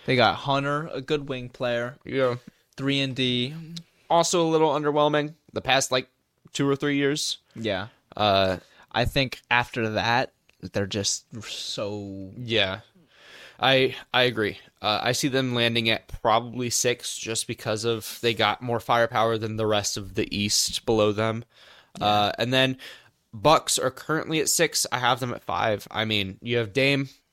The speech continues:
Speaker 2: you have,
Speaker 1: Giannis,
Speaker 2: uh, Giannis, you have
Speaker 1: Middleton.
Speaker 2: what? Middleton. Yep. And, uh, you have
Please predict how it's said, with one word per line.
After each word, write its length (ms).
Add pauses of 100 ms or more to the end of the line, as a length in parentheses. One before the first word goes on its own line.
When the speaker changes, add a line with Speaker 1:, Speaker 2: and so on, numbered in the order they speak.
(140)
Speaker 2:
you 120
have, 480 (380)
Speaker 1:
Giannis, 380
Speaker 2:
uh, 180
Giannis, 460
you 120
have 80
Speaker 1:
Middleton. 440 (1080)
Speaker 2:
what? 200 (180)
Middleton. 500 (120)
Yep. 220 (220)
And, 280
uh, 200
you 140
have 460